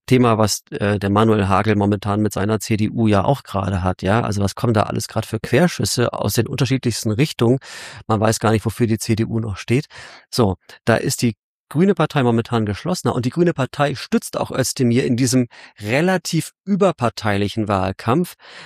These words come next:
weil er natürlich als Person Zugpferd ist und wenn er dafür sorgt, dass die Grünen nochmal zwei, drei Prozent mehr bekommen durch diesen Wahlkampf, dann zieht das auf der Liste und es ziehen mehr grüne Politiker in den Landtag ein.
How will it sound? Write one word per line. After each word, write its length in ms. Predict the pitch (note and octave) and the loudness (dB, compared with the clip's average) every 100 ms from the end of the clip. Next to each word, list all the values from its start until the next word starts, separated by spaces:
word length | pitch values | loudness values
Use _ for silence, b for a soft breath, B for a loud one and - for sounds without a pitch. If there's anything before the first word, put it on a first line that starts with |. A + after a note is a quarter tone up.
| B - | B 0
weil 260 | A2+ - - | 2 2 -2
er 180 | B2 D3 | 0 2
natürlich 600 | D3 - C#3 B2 - - | 2 0 0 -2 -4 -6
als 180 | A2+ - | -6 -4
Person 520 | B2 G#2+ C3 D3 C3+ | -4 -2 0 0 -2
Zugpferd 520 | - F#3 - E3+ E3 | -6 -10 -4 -4 -2
ist 280 | F3 E3+ B B B - | -4 -4 B B B -2
und 180 | C#3+ | 0
wenn 220 | D#3+ E3+ - - | 4 2 2 0
er 180 | G#3+ | 2
dafür 300 | G#3+ - F#3 | 2 2 0
sorgt, 480 | D3+ E3 A#2+ D3 - b b b b - | 0 0 0 -2 -6 b b b b -4
dass 220 | C3+ - | -2 -2
die 140 | D3+ | -4
Grünen 480 | D3+ F3 F#3 F#3 A#3+ - | 0 2 2 2 -2 -6
nochmal 300 | D#3 D#3 D#3 | -2 0 -2
zwei, 280 | - D3+ F#3+ | -2 -2 0
drei 200 | - F#3 | -2 -6
Prozent 600 | - D3+ - D3+ D#3 - | -6 -6 -2 -2 -4 -8
mehr 460 | B2+ A#2 C3 F#3 G3+ | -2 2 4 4 2
bekommen 460 | C3 - A#2+ C3 C3+ | 0 -2 0 0 2
durch 220 | F#3+ - | 0 0
diesen 280 | E3 C3+ B2+ | -2 -2 0
Wahlkampf, 540 | C#3+ - A2+ D3 - B B - | 0 0 0 -2 -4 B B -4
dann 160 | G2+ | -2
zieht 180 | - C3+ | 0 0
das 100 | A#2 | 0
auf 140 | F#2+ | -2
der 100 | - | -2
Liste 300 | F#2 A2+ - | -2 -2 -2
und 100 | - | -2
es 220 | G#2+ - - | -2 -4 -6
ziehen 320 | - A#2 G#2+ | -2 2 4
mehr 180 | A2 B2 | 4 2
grüne 300 | A#2 A#2+ A#2+ | 2 2 2
Politiker 440 | A#2 A2+ A2+ B2 | 0 -2 -2 -2
in 80 | A2 | 0
den 80 | A2 | 0
Landtag 440 | D3 - F#2+ - | -2 -4 -6 -6
ein. 220 | E2+ F2+ | -6 -4